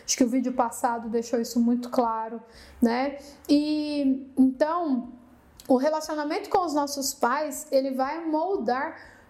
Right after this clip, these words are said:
todos os relacionamentos que a gente vai ter ao longo da nossa vida, para o resto da nossa vida, né? Pra não ser assim, ou quando isso não é positivo, a gente vai ter que ir pra terapia,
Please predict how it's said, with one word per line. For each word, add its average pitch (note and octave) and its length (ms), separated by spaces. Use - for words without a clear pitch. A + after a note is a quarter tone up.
todos A#4+ 580
os A4 140
relacionamentos G#4+ 720
que F#4+ 80
a F4 40
gente F4 200
vai F#4 220
ter F#4+ 300
ao G#4 100
longo C#4+ 240
da A#3 120
nossa A#3 320
vida, G3+ 380
para D#4 260
o F#4+ 60
resto D#4+ 640
da B3+ 140
nossa A#3+ 320
vida, G#3 420
né? C4 280
Pra D#4+ 320
não G#4+ 200
ser C4 280
assim, C#4 580
ou A#3+ 140
quando C4 340
isso C4 220
não D4+ 260
é C#4 60
positivo, B3 640
a E4 40
gente D#4 160
vai G4+ 160
ter G4 140
que - 140
ir - 20
pra F#4 120
terapia, G#4 720